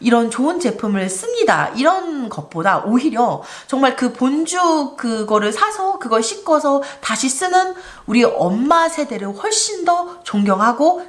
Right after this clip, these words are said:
진짜 살림 대박인 주부다라고 개인적으로 생각을 하고 있거든요. 그래서 제가 이런 얘기를 하면서도 사실 조금 부끄러워요. 내가 뭐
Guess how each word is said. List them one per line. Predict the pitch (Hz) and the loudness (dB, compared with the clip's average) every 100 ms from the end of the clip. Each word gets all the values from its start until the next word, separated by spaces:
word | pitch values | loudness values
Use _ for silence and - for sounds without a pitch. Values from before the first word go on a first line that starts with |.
| - | -6
진짜 | 214 208 - 214 196 - - - - | -4 -2 2 2 2 -2 -8 -18 -20
살림 | - - 370 381 370 - - | -8 0 0 0 -2 -6 -6
대박인 | - 190 294 277 240 | 0 4 4 2 -2
주부다라고 | - 185 185 165 139 160 160 - - - | -6 -2 -2 -2 -4 -8 -10 -16 -20 -6
개인적으로 | 208 214 196 170 151 151 | 0 2 2 -2 -4 -2
생각을 | 277 240 170 160 | 0 0 0 -2
하고 | - 156 | -2 -4
있거든요. | 151 156 151 143 233 170 - - - | -4 -4 -2 -2 0 -2 -6 -16 -6
그래서 | 233 220 | -2 0
제가 | 214 202 208 | 2 4 4
이런 | 185 214 190 | 2 0 0
얘기를 | 156 170 | -2 -2
하면서도 | 190 359 392 - 202 254 240 - - - | -2 2 0 0 -2 0 0 -2 -14 -6
사실 | - 415 480 453 | 0 2 2 2
조금 | 415 370 - | 0 -2 -4
부끄러워요. | - - 349 170 139 - | -6 -2 0 2 -2 -2
내가 | 175 220 | 0 0
뭐 | 180 175 | 0 -4